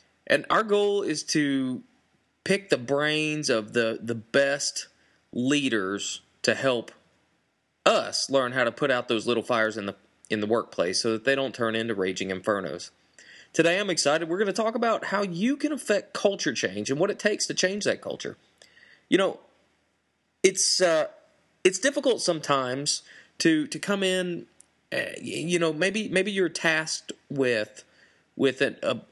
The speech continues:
a large change that's needed in your workplace. Maybe, you know, maybe there's a, a, a need for a safety culture improvement. So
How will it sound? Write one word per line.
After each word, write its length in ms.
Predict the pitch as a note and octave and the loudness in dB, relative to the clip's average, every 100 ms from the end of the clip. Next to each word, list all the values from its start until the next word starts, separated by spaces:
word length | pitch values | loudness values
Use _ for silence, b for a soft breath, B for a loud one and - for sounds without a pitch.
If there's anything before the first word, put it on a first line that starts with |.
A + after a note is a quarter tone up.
| _ _ | _ _
a 80 | B2+ | 0
large 560 | A#2+ B2 B2+ C3 A#2 - | 2 2 2 2 -2 -4
change 480 | - G#2+ G#2+ G2 | -2 -2 -2 -2
that's 240 | G2+ G2+ - | -2 -2 -2
needed 260 | G#2 G2+ | -2 0
in 100 | G2+ | 0
your 100 | G2 | 0
workplace. 520 | F#2 F#2 - A#1 C2+ - | -2 -2 -4 -4 -4 0
Maybe, 460 | A2 A#2 A#2 A#2 b b b b b _ - | 0 0 -2 -4 b b b b b _ -2
you 60 | |
know, 100 | B2+ | 0
maybe 440 | C3 C#3 C#3+ C#3 C#3 | 2 0 0 0 0
there's 300 | C3 B2+ B2 | 0 0 0
a, 240 | A2 - - - | 0 -2 -6 -2
a, 300 | A2 G#2 D#2+ | 0 0 0
a 60 | A#2 | -2
need 380 | B2 C#3 C3+ - | 0 -2 -2 0
for 360 | A#2 G#2 - - | 0 0 -2 -10
a 140 | - - | -6 -2
safety 640 | - - C#3 D#3+ - G#2+ | 0 2 0 -2 -4 -4
culture 680 | - - A2 - G#2 F2+ - | -2 -2 0 0 -2 -2 -2
improvement. 640 | A#2 G2+ A#2+ A2 F#2+ F#2+ - | -4 -4 0 0 0 -4 -2
So 320 | - A2+ A2 | 0 0 0